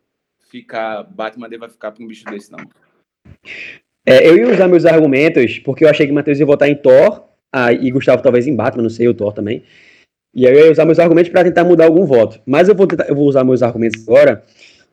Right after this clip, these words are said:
Speaker 2: pra corroborar com o que o Gustavo disse e pra ver se Matheus vê de uma forma diferente Batman. Por quê? Porque Matheus falou o seguinte: ele disse, "Batman é um cara bilionário que veste uma armadura e vai pro pau,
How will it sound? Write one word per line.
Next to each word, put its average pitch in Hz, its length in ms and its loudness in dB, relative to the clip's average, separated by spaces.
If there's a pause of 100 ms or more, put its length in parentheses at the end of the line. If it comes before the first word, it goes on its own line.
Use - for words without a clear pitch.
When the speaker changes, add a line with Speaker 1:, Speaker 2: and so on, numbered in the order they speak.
(120)
Speaker 2:
pra 147 140 2
corroborar 175 520 4
com 233 60 0
o 220 40 0
que 190 80 0
o 190 40 4
Gustavo 170 380 2
disse 165 580 0 (300)
e 196 60 0
pra 190 180 2
ver 185 120 2
se 196 120 -8
Matheus 175 580 0
vê 147 340 0
de 180 80 -2
uma 180 100 2
forma 175 220 0
diferente 170 360 0
Batman. 110 340 -2
Por 190 220 -2
quê? 107 240 -4 (340)
Porque - 140 -2
Matheus 170 220 2
falou 170 180 2
o 170 40 -2
seguinte: 143 400 -6 (360)
ele 147 160 -4
disse, 143 200 -4
"Batman 208 420 -2
é 247 40 -4
um 240 80 -4
cara 175 240 2
bilionário 202 760 -4
que 208 100 -14
veste 208 240 -4
uma 208 80 -4
armadura 202 380 -6
e 226 40 -6
vai 240 160 -2
pro 262 120 -14
pau, 143 400 -2